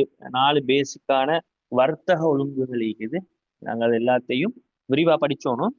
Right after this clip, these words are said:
எக்ஸாம் பேப்பர்ல நாலுல எது ஒன்றை கேட்டு வரும், அஹ், மாறி மாறி அப்படித்தான் வருது.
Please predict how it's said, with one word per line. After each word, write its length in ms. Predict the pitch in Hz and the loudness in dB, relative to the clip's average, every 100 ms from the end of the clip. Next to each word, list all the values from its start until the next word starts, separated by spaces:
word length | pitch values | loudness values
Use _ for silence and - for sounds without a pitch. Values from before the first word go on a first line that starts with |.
| _ _ _ - | _ _ _ 0
எக்ஸாம் 460 | 127 123 135 151 | 0 2 0 0
பேப்பர்ல 580 | 156 143 160 180 160 170 196 180 | 0 -4 0 -2 0 0 0 0
நாலுல 440 | 151 160 170 170 | 0 0 0 0
எது 180 | 160 156 - - 156 | 0 -4 -8 -10 -4
ஒன்றை 380 | 143 165 185 202 | -2 0 2 0
கேட்டு 360 | 170 160 - | 0 -2 2
வரும், 260 | 196 113 - _ _ _ _ | 0 0 -6 _ _ _ _
அஹ், 140 | - 127 | -8 -4
மாறி 240 | 127 127 | -2 -2
மாறி 200 | 127 160 | 0 0
அப்படித்தான் 380 | 143 139 127 131 | 0 -2 -4 -2
வருது. 360 | 127 120 110 | 0 0 -2